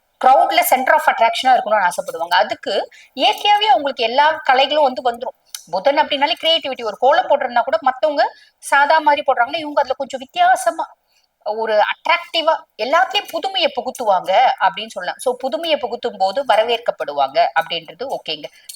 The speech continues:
தெளிவா புரிஞ்சுக்கோங்க. வரவேற்கப்படுவாங்க அப்படின்றது நியாயம் தானே? So வரவேற்கப்படுவாங்க அப்படின்னு சொல்லலாம். ஆஹ் அதே மாதிரி மிதுனத்துக்கிட்ட, மிதுனத்துக்கிட்ட இன்னொரு எக்ஸ்ட்ராடனரி கேரக்டர் இருக்குங்க. என்னன்னா, ஒரு விஷயம் நல்லா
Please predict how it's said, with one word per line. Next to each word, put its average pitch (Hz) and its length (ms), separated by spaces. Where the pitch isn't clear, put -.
தெளிவா 208 260
புரிஞ்சுக்கோங்க. 170 480
வரவேற்கப்படுவாங்க 165 880
அப்படின்றது 233 400
நியாயம் 214 380
தானே? 180 220
So 277 220
வரவேற்கப்படுவாங்க 160 840
அப்படின்னு 151 300
சொல்லலாம். 139 300
ஆஹ் 247 200
அதே 240 220
மாதிரி 277 420
மிதுனத்துக்கிட்ட, 226 600
மிதுனத்துக்கிட்ட 247 500
இன்னொரு 226 300
எக்ஸ்ட்ராடனரி 208 420
கேரக்டர் 180 360
இருக்குங்க. 165 360
என்னன்னா, 254 360
ஒரு 185 160
விஷயம் 226 300
நல்லா 196 360